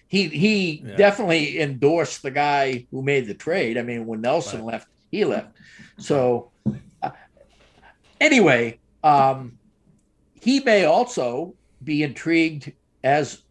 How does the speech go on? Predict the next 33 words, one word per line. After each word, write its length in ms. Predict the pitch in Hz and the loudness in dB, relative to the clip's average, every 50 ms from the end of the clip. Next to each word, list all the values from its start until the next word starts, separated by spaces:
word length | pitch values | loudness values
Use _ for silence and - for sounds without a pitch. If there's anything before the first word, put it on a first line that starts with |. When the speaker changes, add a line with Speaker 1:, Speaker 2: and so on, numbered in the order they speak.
| _ _ - | _ _ -14
Speaker 1:
most 400 | 131 131 131 147 165 - - - | -10 -8 -6 -6 -6 -6 -6 -8
every 260 | 127 143 170 165 139 | -10 -8 -6 -6 -6
coach 360 | - - 143 151 135 - - | -4 -4 -4 -4 -4 -6 -8
would 240 | 104 127 165 180 147 | -6 -2 -2 -2 -2
be, 220 | 131 123 120 131 139 | -4 -4 -4 -4 -4
by 260 | 131 123 123 127 131 | -4 -4 -4 -4 -4
the 180 | 127 123 127 131 | -4 -4 -4 -4
idea 320 | 135 131 135 135 131 135 127 | -4 -4 -4 -4 -4 -4 -6
of 80 | - | -4
trying 220 | - - 135 143 151 | -6 -8 -6 -6 -6
to 60 | 143 | -6
make 180 | 135 143 139 | -6 -6 -8
Sabonis 640 | - - 147 127 123 127 135 143 151 143 127 - - | -6 -6 -8 -6 -6 -4 -6 -6 -6 -6 -8 -8 -8
and 180 | 127 120 113 - | -8 -10 -10 -8
Turner 320 | - 139 170 151 127 120 | -8 -8 -8 -6 -6 -6
work 420 | 120 139 185 202 160 139 - - - _ _ _ _ _ _ _ _ _ _ - | -4 -4 -2 -2 -4 -4 -8 -12 -20 _ _ _ _ _ _ _ _ _ _ -6
in 160 | 127 123 120 | -4 -4 -4
some 300 | - - 139 120 120 113 | -4 -2 -2 -2 -2 -4
fashion. 640 | - - 117 113 117 117 - - 123 131 139 135 135 - _ _ _ _ _ _ _ _ _ - | -6 -4 -4 -4 -4 -4 -4 -6 -6 -8 -8 -8 -10 -12 _ _ _ _ _ _ _ _ _ 0
Um, 560 | 127 120 120 117 117 113 113 113 110 104 - _ _ _ _ _ _ _ _ _ _ _ _ _ _ _ _ _ _ _ _ _ _ _ _ _ _ _ _ _ _ _ _ _ _ _ _ _ | 2 4 4 4 2 0 -2 -6 -10 -12 -14 _ _ _ _ _ _ _ _ _ _ _ _ _ _ _ _ _ _ _ _ _ _ _ _ _ _ _ _ _ _ _ _ _ _ _ _ _
and 140 | 190 247 339 | 2 4 6
they 100 | 311 262 | 8 8
have 180 | 233 294 277 - | 8 8 6 4
Karis 460 | - - 220 254 277 247 - - 175 | 2 0 2 2 2 2 0 0 0
LeVert. 440 | 156 135 143 208 214 - - - _ _ _ _ _ _ _ _ _ _ _ _ _ _ _ _ - | 0 2 2 2 2 0 -2 -8 _ _ _ _ _ _ _ _ _ _ _ _ _ _ _ _ -4
Speaker 2:
Yeah. 180 | - 156 151 | -2 2 4
Speaker 1:
Your 140 | 170 202 208 | 6 6 6
guy, 160 | - 180 156 - | 6 2 0 0
your 240 | 165 156 208 208 175 | 4 6 8 8 8
guy. 400 | 160 139 117 107 104 107 - - | 8 4 4 2 0 -6 -12 -20
Speaker 2:
<laughs> 1300 | _ _ _ _ - - - - - - - - - _ _ _ - - - - - - - - - - - | _ _ _ _ -20 -20 -20 -20 -20 -20 -20 -20 -20 _ _ _ -20 -20 -20 -20 -20 -20 -20 -20 -14 -10 -8
You 220 | 359 185 214 208 | -6 -6 -6 -8
always, 400 | 131 - - - - - - - | -10 -10 -12 -14 -16 -16 -16 -18